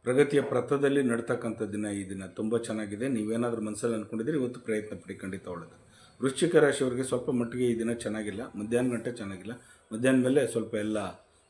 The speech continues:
ಚೆನ್ನಾಗಾಗುತ್ತೆ. ಧನುಷ್ ರಾಶಿಯವರಿಗೆ ಈ ದಿನ ತುಂಬ ನೋವು ಪಡ್ತಕ್ಕಂಥ ದಿನ,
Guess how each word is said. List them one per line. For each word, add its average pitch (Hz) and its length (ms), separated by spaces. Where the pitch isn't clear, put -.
ಚೆನ್ನಾಗಾಗುತ್ತೆ. 104 920
ಧನುಷ್ 160 280
ರಾಶಿಯವರಿಗೆ 120 600
ಈ 113 200
ದಿನ 117 140
ತುಂಬ 127 320
ನೋವು 120 260
ಪಡ್ತಕ್ಕಂಥ 110 500
ದಿನ, 98 240